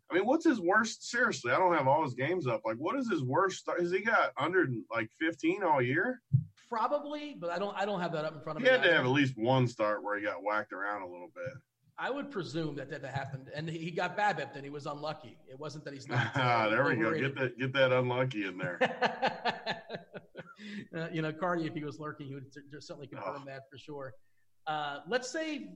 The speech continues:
Speaker 2: we're not playing Cole. Uh, we're stepping down. And then all of a sudden you got Odorizzi and you have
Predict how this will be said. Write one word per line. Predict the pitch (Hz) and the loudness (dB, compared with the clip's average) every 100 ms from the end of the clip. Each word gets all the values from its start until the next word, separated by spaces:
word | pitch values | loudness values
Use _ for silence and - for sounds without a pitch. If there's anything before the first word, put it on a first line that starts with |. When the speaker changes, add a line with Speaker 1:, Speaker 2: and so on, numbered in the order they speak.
| - | -8
Speaker 2:
we're | 202 | -2
not | 214 220 | -2 0
playing | 208 180 | -4 -6
Cole. | 165 196 - - - 170 | -4 -6 -6 -10 -12 -8
Uh, | 156 151 | -6 -6
we're | 160 | -6
stepping | - 202 196 | -4 -4 -2
down. | 190 147 113 | -4 -6 -8
And | 151 | -8
then | 175 | -6
all | 180 | -4
of | |
a | 185 | -6
sudden | - 185 | -6 -6
you | 170 | -2
got | 170 | -4
Odorizzi | 156 180 170 175 175 170 | -2 -2 -2 -2 -2 -2
and | |
you | 165 | -2
have | 151 | -6